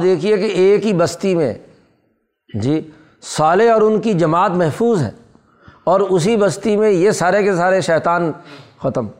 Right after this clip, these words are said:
چن چن کر، چن چن کر ان کے اوپر پتھر برسے اور ان کو،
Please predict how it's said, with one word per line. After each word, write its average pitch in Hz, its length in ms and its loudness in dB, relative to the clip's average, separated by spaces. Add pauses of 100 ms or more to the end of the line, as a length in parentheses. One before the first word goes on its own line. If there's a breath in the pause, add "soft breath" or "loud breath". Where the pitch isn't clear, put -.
(1500)
چن 262 260 2
چن 202 220 2
کر، 170 160 0
چن 214 320 0
چن 185 220 0
کر 170 140 0
ان 160 200 0
کے 156 100 -4
اوپر 147 300 0
پتھر 147 360 -4
برسے 131 380 -2
اور 135 140 2
ان 127 140 -2
کو، 123 180 -4